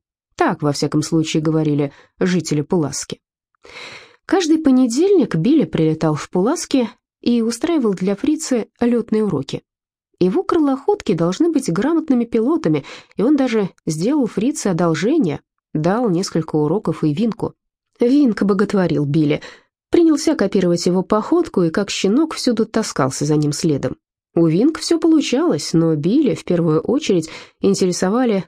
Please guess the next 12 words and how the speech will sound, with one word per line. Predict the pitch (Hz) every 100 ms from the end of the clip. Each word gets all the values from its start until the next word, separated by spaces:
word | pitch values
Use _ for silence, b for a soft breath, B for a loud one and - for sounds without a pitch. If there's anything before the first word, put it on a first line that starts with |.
| -
успехи | 208 208 - 190 185
фрицы, | - 175 131 - - - _ _ -
и | 185 170
она | 170 160 165 180
его | 151
не | 147
подвела. | 143 147 139 131 120 - _ _ _ _
Сильная, | - 320 320 196 143
спортивная, | - 170 151 - 311 208 160 147
с |
прекрасной | - 165 196 190 165
координацией | 156 156 147 151 208 311 - 185